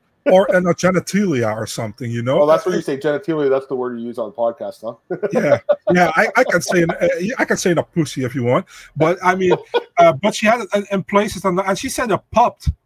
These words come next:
Speaker 1: during the fight on her back is, like, super nasty, you know? And yeah,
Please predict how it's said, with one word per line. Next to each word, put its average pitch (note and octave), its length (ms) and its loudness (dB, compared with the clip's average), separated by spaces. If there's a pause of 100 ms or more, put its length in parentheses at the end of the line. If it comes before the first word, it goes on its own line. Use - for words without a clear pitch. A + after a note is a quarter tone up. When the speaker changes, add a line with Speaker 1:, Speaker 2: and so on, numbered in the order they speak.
(120)
Speaker 1:
during F3 320 2
the D3+ 80 -6
fight F3 420 2
on E3 160 0
her D3 160 -2
back D3 460 -2 (500)
is, D3+ 180 -12
like, D3+ 360 0 (200)
super - 400 -6
nasty, E3 600 -2
you B2+ 120 -8
know? C#3 260 -2
And C#3 360 -4 (800)
yeah, - 180 -16